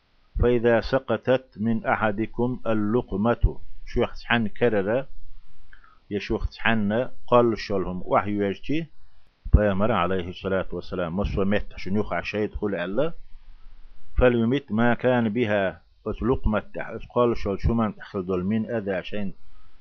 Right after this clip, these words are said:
ца товш долу, тан боцуш долу, я ца тан беш долу хІума дІадаккхийла, цу тІелетта, чо белахь, нех елахь, чан елахь, и дІадаккхийла, «فليأكلها»، тІаккха яийла, «ولا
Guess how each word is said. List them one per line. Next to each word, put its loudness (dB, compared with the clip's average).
ца -4
товш -4
долу, -4
тан -2
боцуш 0
долу, -8
я -4
ца -2
тан -2
беш -4
долу -4
хІума -4
дІадаккхийла, -2
цу -4
тІелетта, -6
чо -2
белахь, -4
нех -4
елахь, -6
чан -4
елахь, -2
и -4
дІадаккхийла, 0
«فليأكلها»، 2
тІаккха -2
яийла, 0
«ولا 2